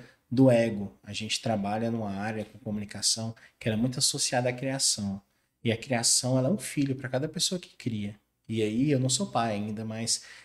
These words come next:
eu tive um pai e, e, assim, essa relação de você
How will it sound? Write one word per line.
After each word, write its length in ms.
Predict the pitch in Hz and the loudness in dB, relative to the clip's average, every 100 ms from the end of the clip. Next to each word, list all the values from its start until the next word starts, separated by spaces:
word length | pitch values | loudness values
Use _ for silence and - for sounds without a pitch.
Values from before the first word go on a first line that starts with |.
| _ | _
eu 80 | 117 | 0
tive 320 | 113 123 123 | 2 2 2
um 100 | 127 | -2
pai 440 | 120 104 104 110 110 | -4 -4 -4 -4 -4
e, 400 | 107 107 107 101 _ _ _ _ - | -6 -6 -8 -12 _ _ _ _ -4
e, 80 | 110 | 2
assim, 400 | - - 104 104 | 2 2 0 -2
essa 220 | 101 110 | -4 -4
relação 840 | 113 117 113 - 110 110 110 101 - | -4 -2 2 0 0 -4 -4 -8 -8
de 160 | - 107 | -6 -6
você 720 | 104 107 - 110 104 101 | -2 2 4 2 -2 -4